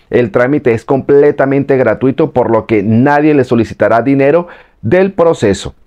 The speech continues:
Tenga en cuenta que este programa está dirigido para ciudadanos cubanos, haitianos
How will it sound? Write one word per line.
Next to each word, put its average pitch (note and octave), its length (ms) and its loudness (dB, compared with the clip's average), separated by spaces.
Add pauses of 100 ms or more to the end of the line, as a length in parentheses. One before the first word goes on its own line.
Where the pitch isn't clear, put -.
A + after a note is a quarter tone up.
(100)
Tenga D#3+ 240 2
en E3 80 -2
cuenta D3 460 0 (280)
que A#2 140 0
este G#2 180 -2
programa A2 500 -2
está G#2+ 320 -2
dirigido A#2 560 0
para A2 200 0
ciudadanos G#2+ 580 0
cubanos, A#2 640 0
haitianos A#2+ 580 -2